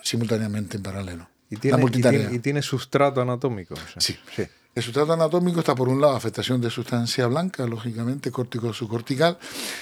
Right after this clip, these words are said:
Speaker 1: y también cortical. Cortical va parie-, el, el, el desarrollo empieza un deterioro más parietal y luego frontal.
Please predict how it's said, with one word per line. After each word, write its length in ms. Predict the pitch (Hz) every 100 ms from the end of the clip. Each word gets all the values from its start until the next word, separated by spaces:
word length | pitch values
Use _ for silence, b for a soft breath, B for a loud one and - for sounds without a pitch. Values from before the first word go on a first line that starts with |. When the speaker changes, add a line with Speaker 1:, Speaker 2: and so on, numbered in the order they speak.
| B -
Speaker 1:
y 100 | 165
también 320 | 170 151 156
cortical. 480 | 143 131 120 110 110 b -
Cortical 600 | 143 147 151 202 180 165
va 220 | 156 - _ _ _ _ -
parie-, 420 | 143 135 139 180
el, 140 | 139 139
el, 320 | 147 147 143
el 140 | 135 131
desarrollo 400 | 127 139 170 185
empieza 280 | 165 135
un 80 | 151
deterioro 360 | 156 156 139 135
más 200 | 143 -
parietal 580 | - 135 127 120 196 214
y 60 | 165
luego 260 | 139 139
frontal. 540 | 131 127 120 110 107